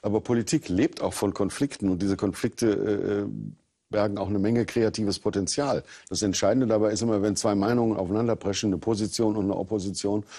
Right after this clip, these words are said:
ob man, ob die, die eigentliche Lösung nicht jenseits dieses Gegensatzes liegt. Und wir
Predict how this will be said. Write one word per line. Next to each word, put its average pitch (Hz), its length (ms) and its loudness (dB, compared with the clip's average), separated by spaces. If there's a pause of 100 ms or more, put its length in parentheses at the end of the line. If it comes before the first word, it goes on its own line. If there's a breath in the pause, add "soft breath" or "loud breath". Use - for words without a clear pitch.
(200 loud breath)
ob 87 140 -4
man, 110 180 2
ob - 220 -6
die, 135 160 -2
die 104 200 -2
eigentliche 113 460 2
Lösung 117 400 4
nicht 107 160 2
jenseits 123 400 2
dieses 90 260 -4
Gegensatzes 80 640 -4
liegt. - 260 -10
Und 87 220 -8
wir 95 180 2